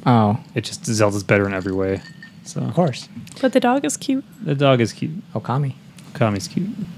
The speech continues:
Speaker 2: So that's that one.
Speaker 3: Um,
Speaker 2: It's probably
Speaker 3: that's the main stuff.
Speaker 2: that's the main stuff. There's been more, but I'm not gonna remember.
Speaker 1: Uh,
Speaker 3: What
Speaker 1: yeah.
Speaker 3: were you playing on the three D S?
Speaker 1: You're still playing the three D S?
Speaker 2: Hell yeah.
Speaker 3: Don't judge.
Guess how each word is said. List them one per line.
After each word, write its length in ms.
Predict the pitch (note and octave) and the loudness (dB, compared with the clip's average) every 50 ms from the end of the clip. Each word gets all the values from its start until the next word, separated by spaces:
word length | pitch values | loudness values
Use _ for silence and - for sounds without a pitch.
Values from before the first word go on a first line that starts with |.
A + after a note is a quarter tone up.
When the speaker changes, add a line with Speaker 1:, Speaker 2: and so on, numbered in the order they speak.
| - - - - - - - - - - - - - - | -16 -18 -16 -16 -18 -18 -18 -20 -20 -20 -20 -20 -20 -12
Speaker 2:
So 440 | - - - - A2+ A2 G#2+ G#2+ G#2+ | -8 -6 -2 0 2 4 6 6 6
that's 320 | B2+ C#3 C#3 C3 - - | 6 6 4 4 2 2
that 260 | - A#2+ G#2+ G#2 G#2+ G#2 | 4 4 6 6 4 4
one. 320 | G#2+ G#2+ A2 A2+ A#2 B2 - - - - - - - C4+ | 2 2 2 2 0 -2 -4 -10 -18 -20 -20 -12 -6 -2
Speaker 3:
Um, 960 | B3 A#3 A3+ A3 A3 A3 G#3+ G#3+ G#3+ G#3 G#3 G#3 G#3 G#3 G#3 G#3 G#3 G#3 F3 - - - - - - - | 0 2 2 2 2 2 2 2 2 2 2 2 2 2 2 4 4 2 2 0 -10 -16 -18 -18 -14 -14
Speaker 2:
It's 100 | - - - - - | -14 -14 -14 -16 -4
probably 720 | - - A2 G2+ G2+ G2 G2 G2 G#2 G2+ G2 G2 G2 F2 - - - - | 0 0 2 2 0 -2 -2 0 0 0 2 0 -2 -2 -6 -10 -8 0
Speaker 3:
that's 260 | F#4 F4+ F4 - - | 0 0 0 0 0
the 100 | - A#3 | 2 4
main 340 | A3 G3+ G3 G3 G3 G3 G3 | 6 6 6 6 6 4 4
stuff. 260 | - - - - G#3+ | 2 0 -2 0 0
Speaker 2:
that's 160 | G#3+ - - - | 0 0 0 0
the 60 | B2+ | 0
main 340 | G#2+ G2+ F#2+ F#2 F#2 F2+ F2+ | 0 0 -2 -4 -6 -6 -8
stuff. 420 | - - - E2+ - D3+ C#3 - - - - | -8 -6 -6 -4 -4 -6 -6 -8 -10 -4 0
There's 180 | C#3 B2+ G#2+ | 0 0 2
been 180 | G#2+ A2 G2 F#2+ | 2 2 0 0
more, 320 | F#2+ F#2 F#2+ F#2+ F2+ F#2 | 0 2 2 2 2 2
but 160 | F2+ A2 G2 E2+ | 2 2 2 2
I'm 520 | - - - - - - - - - B2+ | 0 -4 -6 -10 -12 -14 -10 0 2 2
not 100 | G#2+ F#2+ | 4 4
gonna 120 | F#2+ F#2 F#2+ | 2 2 2
remember. 260 | F#2 F#2+ F#2+ G2 G2 F#2+ F2+ - - - - - - - | 2 0 0 -2 -4 -8 -10 -14 -20 -20 -20 -20 -10 -4
Speaker 1:
Uh, 120 | C3+ C3 | 0 2
Speaker 3:
What 120 | C4 C4 A#3+ | 4 4 4
Speaker 1:
yeah. 60 | D4 | 4
Speaker 3:
were 60 | D4+ | 4
you 140 | D#4+ D#4 D#4+ | 4 2 2
playing 280 | - - D4 C#4 C4 B3+ | 0 0 0 2 2 2
on 60 | B3 | 2
the 100 | A3+ A3 | 0 -2
three 220 | - - - A#3+ A3+ | -4 -4 -4 -2 0
D 140 | A3 G#3+ G#3 | 2 2 2
S? 680 | G#3 G3+ E3+ - - - - - - - - - - - - - - - - - | 0 0 -2 -6 -8 -8 -8 -10 -10 -10 -12 -12 -12 -14 -16 -20 -20 -20 -4 2
Speaker 1:
You're 100 | - B2 | 2 2
still 180 | - - F4 C4 | 4 2 0 0
playing 200 | D4+ C#4 C4+ A#3 | 2 2 2 2
the 60 | E3 | 2
three 200 | - D#3+ E3 G3+ | 2 2 2 2
D 140 | G#3 C#3 B2+ | 2 2 2
S? 300 | D3 C4 B3+ - - - | 2 0 0 -2 -8 -8
Speaker 2:
Hell 160 | - D3 D#3+ F3 | -4 -2 0 0
yeah. 560 | F#3+ F#3 F#3 F#3 F#3 F#3+ F#3+ F3 E3+ G3+ G#3 | 2 2 0 0 0 0 -2 0 0 2 2
Speaker 3:
Don't 240 | A#3 A#3+ B3 B3 A#3+ | 4 4 2 2 0
judge. 680 | G#3+ B3+ A3+ G3+ G3+ G3+ B3 - - - - - | 2 2 2 4 4 2 0 0 -4 -6 -6 -8